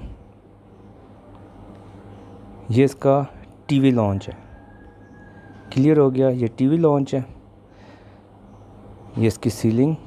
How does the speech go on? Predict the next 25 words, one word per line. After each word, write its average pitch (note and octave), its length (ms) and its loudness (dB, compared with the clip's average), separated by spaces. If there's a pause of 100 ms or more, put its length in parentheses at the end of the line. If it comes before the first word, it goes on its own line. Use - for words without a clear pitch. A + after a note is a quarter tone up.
(1300)
और A2+ 120 0
ये A2+ 560 0 (100)
ओपन A#2+ 300 0
किचन। G2 400 -4 (3000)
ग्राउंड C3 260 2
फ्लोर E3+ 220 4
आपको D#3+ 240 2
दिखा C#3 300 -2
रहे D3+ 140 0
हैं, D3 140 -2
ऊपर C3 300 -2
वाला C#3 240 0
जो C3+ 100 -4
फ्लोर C3 320 2
है B2+ 60 0
सेम D3+ 400 -2
ऐसे A2 260 -4
ही G#2+ 60 0
है, G#2+ 60 -2
लेकिन A#2+ 260 -2
वो B2+ 140 2
भी B2 140 0
आपको A#2 260 -2
वाजिया A2+ 360 2
करके A2+ 440 -4